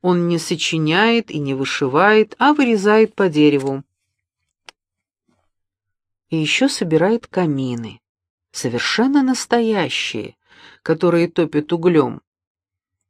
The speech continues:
Но как можно что-то строить в съёмном доме? Кстати, мы с ним подружились. Господин Элиезер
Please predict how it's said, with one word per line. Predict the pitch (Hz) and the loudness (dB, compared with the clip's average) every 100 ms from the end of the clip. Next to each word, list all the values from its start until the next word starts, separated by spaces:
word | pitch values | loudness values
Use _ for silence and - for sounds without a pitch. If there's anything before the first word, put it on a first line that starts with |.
| _ _ _ | _ _ _
Но | 135 147 | -6 -4
как | 208 202 | -4 -2
можно | 208 196 185 | -2 -2 -2
что-то | 180 - 190 160 | -4 -4 -4 -6
строить | - 180 202 214 202 | -8 -2 0 0 -2
в | - | -12
съёмном | - - 175 175 170 170 151 | -12 -2 0 0 -2 -4 -2
доме? | 131 101 - _ _ _ _ _ _ _ _ _ _ _ _ | -2 -4 -10 _ _ _ _ _ _ _ _ _ _ _ _
Кстати, | - - 302 - 156 - - - - | -6 4 4 4 0 -2 -10 -20 -12
мы | - 175 | 0 0
с | - | 2
ним | 190 | 2
подружились. | 185 196 233 240 311 269 - - - _ | 2 2 2 4 6 6 0 -10 -18 _
Господин | 143 143 156 151 160 151 | -4 0 0 2 0 0
Элиезер | 165 147 139 131 139 165 | 2 4 2 2 2 2